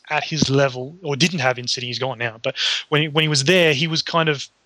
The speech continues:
you know, just beating down on everybody else because no one was challenging him. He, he had to challenge himself to become as good as he was, and it's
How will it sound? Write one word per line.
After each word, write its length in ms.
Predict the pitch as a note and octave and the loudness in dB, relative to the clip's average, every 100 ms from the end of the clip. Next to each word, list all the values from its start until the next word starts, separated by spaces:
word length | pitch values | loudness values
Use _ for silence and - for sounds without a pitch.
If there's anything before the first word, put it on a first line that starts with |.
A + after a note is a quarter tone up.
| _ - | _ -4
you 80 | |
know, 80 | C#3 | -2
just 180 | B2+ C#3 | -2 -2
beating 240 | D3+ D3 | 0 0
down 220 | C#3 C#3 C3+ | 2 2 2
on 100 | B2+ | -4
everybody 400 | B2 B2 A#2+ C3 | -6 -6 -2 0
else 180 | A#2+ | 2
because 300 | - B2+ C3+ | -2 -4 -6
no 220 | C3 C3+ C3 | -2 0 0
one 180 | B2+ | -2
was 100 | B2+ | -2
challenging 420 | - B2+ B2 B2 A#2+ | 0 0 0 -2 -8
him. 100 | C#3 - - | -10 -10 0
He, 180 | G#3 A#3 | 2 6
he 120 | B3 | 6
had 100 | A3 | 6
to 60 | A3+ | 4
challenge 260 | - G3 | 4 2
himself 380 | F3 E3 F#3+ D3 | 2 0 0 0
to 80 | - | -8
become 240 | B2+ C3+ | -10 -8
as 80 | B2+ | -8
good 140 | A#2+ B2+ | -8 -10
as 80 | |
he 60 | A#2+ | -12
was, 280 | D#3 - - | -14 -10 -8
and 100 | C#3+ | -6
it's 280 | C3+ - | -6 -6